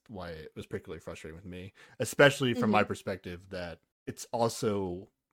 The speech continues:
Speaker 1: now, like, ultimately, Kyungyu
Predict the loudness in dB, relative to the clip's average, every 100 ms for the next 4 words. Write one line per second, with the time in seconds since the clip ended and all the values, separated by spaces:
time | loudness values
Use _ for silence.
0 | _ -4 -2 -4 -10 _ -10 -6 -6 _
1 | -8 -6 -6 -6 -6 -8 -12 -18 _ _
2 | 0 0 -2 -6 -6